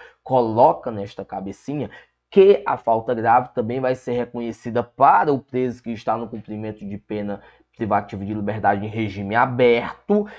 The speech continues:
e também, inclusive, para os, os condenados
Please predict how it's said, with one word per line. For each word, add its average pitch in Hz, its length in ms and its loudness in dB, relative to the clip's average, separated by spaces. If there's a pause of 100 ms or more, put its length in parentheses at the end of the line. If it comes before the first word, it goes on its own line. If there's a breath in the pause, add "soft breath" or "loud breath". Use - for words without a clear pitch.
e 147 140 -2
também, 147 440 2
inclusive, 147 640 -2
para 147 440 6
os, 151 340 -4 (160 soft breath)
os - 180 -8
condenados 135 720 0